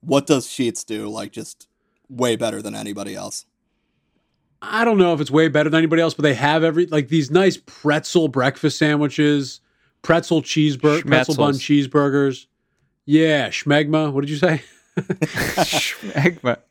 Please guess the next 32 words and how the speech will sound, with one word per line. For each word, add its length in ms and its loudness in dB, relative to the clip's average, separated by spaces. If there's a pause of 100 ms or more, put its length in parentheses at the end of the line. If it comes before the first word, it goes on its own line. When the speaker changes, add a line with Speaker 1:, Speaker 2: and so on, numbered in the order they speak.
(520)
Speaker 3:
Uh, 560 2
Speaker 2:
<laughs> 0 -
Speaker 3:
Schmetzel-, 520 0
Schmetzels. 840 -2 (1040)
Speaker 2:
Yeah, 360 4
Speaker 3:
That's 240 2
what, 80 4
Speaker 2:
schmegels 200 0
and 80 0
Speaker 3:
that's 200 0
what 160 2
Speaker 2:
schmetzels 300 0
and 100 0
all 140 2
that 140 0
stuff. 220 2
Speaker 3:
Yeah, 220 -2
schmegels, 580 -2
Speaker 2:
Um, 200 0
Speaker 3:
schmetzels. 440 -6 (540)
I 80 2
mean, 240 2
with 120 -2
Speaker 2:
Yep. 100 0
Speaker 3:
Sheetz, 680 0
Sheetz 600 -4 (680)
famously 1080 0
invented 520 0
the 100 -6
touchscreen 800 -2
ordering 560 -2
experience. 880 -8